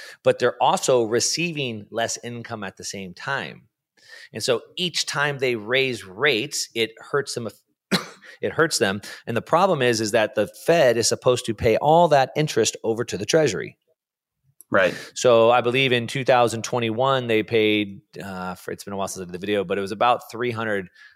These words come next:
Speaker 1: uh, billion dollars they paid, two,
Speaker 2: Mm-hmm.
Speaker 1: two hundred fifty-eight billion, I think. Um, and last year they lost. They had, they had a loss. They had no money to pay
Speaker 2: Yeah.
Speaker 1: to the Treasury. So it was like a five hundred, uh, billion dollar swing or whatever it is. And so the Treasury lost that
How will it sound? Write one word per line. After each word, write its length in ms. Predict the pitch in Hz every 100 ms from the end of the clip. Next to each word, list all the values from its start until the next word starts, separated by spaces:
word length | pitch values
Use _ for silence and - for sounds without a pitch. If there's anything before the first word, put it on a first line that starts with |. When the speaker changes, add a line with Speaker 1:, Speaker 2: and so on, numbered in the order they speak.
| _
Speaker 1:
uh, 320 | 92 82 78 71
billion 360 | 110 110 95
dollars 480 | 90 98 107 90 78
they 140 | 78 78
paid, 480 | - 110 80 73
two, 100 | -
Speaker 2:
Mm-hmm. 160 | 101 87
Speaker 1:
two 160 | - 127
hundred 160 | 110 -
fifty-eight 380 | 104 101 85
billion, 320 | 95 101 92 82
I 80 |
think. 300 | 78 82 73 - - - - -
Um, 420 | 87 80 73 69 _ _ _ -
and 140 | 90
last 340 | 107 120 110 -
year 160 | 87
they 160 | 82 78
lost. 540 | 87 87 - - - -
They 60 | -
had, 200 | 80 71 -
they 60 |
had 120 | 73 64
a 80 |
loss. 340 | 73 67 - -
They 100 | 76
had 140 | 80
no 80 | 78
money 220 | 78 78
to 80 | 71
pay 100 | -
Speaker 2:
Yeah. 200 | 87 82
Speaker 1:
to 60 | 62
the 60 |
Treasury. 520 | - 82 80 67 62 - -
So 100 | -
it 40 | 127
was 40 |
like 100 | 120
a 60 | 107
five 280 | - 123 117
hundred, 420 | 117 110 98 110
uh, 220 | 104 98
billion 320 | 98 107 101
dollar 240 | 98 90 90
swing 300 | - 101 85
or 80 |
whatever 260 | 82 80 80
it 40 |
is. 200 | 95 80
And 60 | 92
so 80 | 113
the 80 | 92
Treasury 340 | 175 190 135
lost 460 | 87 90 101 110 -
that 180 | 85